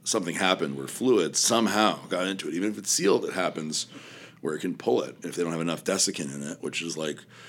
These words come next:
those little packages you see inside of the pre-workout, um, that are really, what they're for is for pulling water. A lot of people I've noticed will take them out immediately and throw them away.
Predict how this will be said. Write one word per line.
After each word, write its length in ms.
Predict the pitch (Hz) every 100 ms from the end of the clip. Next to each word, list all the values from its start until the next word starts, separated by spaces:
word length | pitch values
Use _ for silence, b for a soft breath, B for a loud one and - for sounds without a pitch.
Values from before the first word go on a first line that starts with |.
| B
those 160 | - 82
little 140 | 87
packages 500 | 71 95 98 85 71 76
you 60 |
see 220 | 71 120
inside 380 | 95 80 82 78
of 140 | 76 69
the 80 | 76
pre-workout, 640 | 87 104 135 107 80 85 B B B B
um, 400 | 87 85 80 - -
that 140 | 95
are 100 | 87
really, 300 | 90 120 95
what 100 | 92
they're 180 | 101 117
for 340 | - 107 98 98
is 160 | 80
for 120 | - 85
pulling 320 | - 92 92
water. 180 | 113 95
A 60 |
lot 100 | 107
of 60 | 120
people 240 | 139 113
I've 180 | 104 104
noticed 300 | 104 104 95
will 60 | 95
take 220 | - 98
them 100 | 92
out 200 | 92 92
immediately 340 | 80 92 107
and 80 | 107
throw 180 | - 87
them 100 | 82
away. 380 | 82 92 113 -